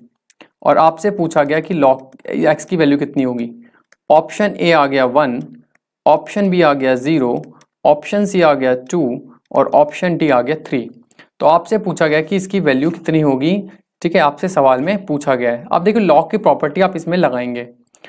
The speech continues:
आप इसमें लगाएंगे log की प्रॉपर्टी, ठीक है। log की property आप अगर इस सवाल में लगाएंगे तो हम इसे ले सकते हैं log, ठीक है?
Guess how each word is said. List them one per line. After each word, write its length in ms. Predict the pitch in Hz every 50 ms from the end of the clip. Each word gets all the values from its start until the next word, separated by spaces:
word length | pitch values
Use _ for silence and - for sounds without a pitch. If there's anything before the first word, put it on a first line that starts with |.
| - _ - -
आप 180 | 139 160 165
इसमें 180 | 185 185 190 190
लगाएंगे 380 | 185 170 160 156 160 165 185 202
log 280 | 170 147 139 139 139 -
की 60 | -
प्रॉपर्टी, 520 | - - 135 120 123 127 123 123 135 127 123 - - _ _ _ _ _ _ _ _ -
ठीक 120 | - 190 -
है। 100 | - - - - - - - _ -
log 220 | 147 147 165 170 170
की 80 | 220
property 420 | - 202 175 165 156 180 170 180 196
आप 120 | 190 185
अगर 180 | 185 170 180 190
इस 100 | 185 185
सवाल 260 | 165 151 156 156 165
में 80 | 165
लगाएंगे 380 | 165 156 139 139 135 135 143 156
तो 100 | 156 175
हम 140 | 170 175 180
इसे 140 | 175 180 175
ले 80 | 160
सकते 320 | 143 151 143 147 - - 147
हैं 240 | 139 135 143 165 180 165 139 135
log, 380 | 143 143 131 123 135 135 - - _ _ _ _ _ _ _ _ _ _ _ _ _ _ _ _ _ _ _ _ _ _ _ _ _ _ _ _ _ _ _ _ _ _ _ _ _ _ _ _ _ _ _ _ _ _ _ _ _ _ _ _ _ _ _ _ _ _ _ _ _ _ _ _ _ _ _ _ _ _ _ _ _ _ _ _ _ _ _ _ _ _ _ _ _ _ _ _ _ _ _ _ _ _
ठीक 140 | - 170 160
है? 100 | 151 131